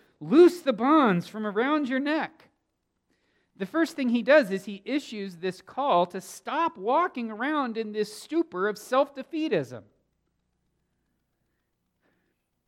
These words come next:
These aren't popular words these days in our modern psychological movement. And I'll admit that many Christians for many years have abused statements like this.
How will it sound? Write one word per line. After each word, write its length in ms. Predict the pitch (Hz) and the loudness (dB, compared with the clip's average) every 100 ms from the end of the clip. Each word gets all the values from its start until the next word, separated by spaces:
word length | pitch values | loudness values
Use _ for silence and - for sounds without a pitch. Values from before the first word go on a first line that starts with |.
| _ _ | _ _
These 200 | 247 254 | -6 -2
aren't 300 | 277 277 240 - _ _ _ | 0 0 -2 -6 _ _ _
popular 640 | - - 277 302 262 254 233 | -20 2 2 2 -4 -2 -2
words 460 | 233 320 311 156 | -2 -4 -6 -8
these 240 | 139 147 127 | -10 -12 -10
days 400 | 139 131 147 165 | -10 -8 -8 -8
in 100 | 165 | -6
our 140 | 170 | -4
modern 380 | 170 185 196 190 | -4 -4 -4 -8
psychological 720 | - 208 196 185 202 190 202 | -8 -10 -6 -2 -2 -4 -12
movement. 560 | 190 233 254 147 110 - _ _ _ _ _ _ _ | -6 0 0 -2 -12 -18 _ _ _ _ _ _ _
And 160 | 220 254 | -4 0
I'll 220 | 330 339 | 2 2
admit 580 | 311 339 233 - _ 165 | 0 0 0 -2 _ -8
that 220 | 208 - | -8 -4
many 280 | 226 330 370 | -4 -4 -6
Christians 600 | - - 180 - 185 196 | -8 -8 -8 -10 -14 -14
for 160 | - 202 | -12 -10
many 220 | 226 285 | -8 -6
years 460 | 269 269 196 180 | -6 -4 -4 -4
have 140 | 196 180 | -10 -14
abused 760 | 175 233 320 170 185 202 _ _ | -14 -10 -8 -6 -8 -10 _ _
statements 560 | - 208 208 220 214 | -6 -4 -4 -10 -10
like 220 | 220 220 240 | -10 -10 -12
this. 460 | 240 - - _ | -14 -14 -20 _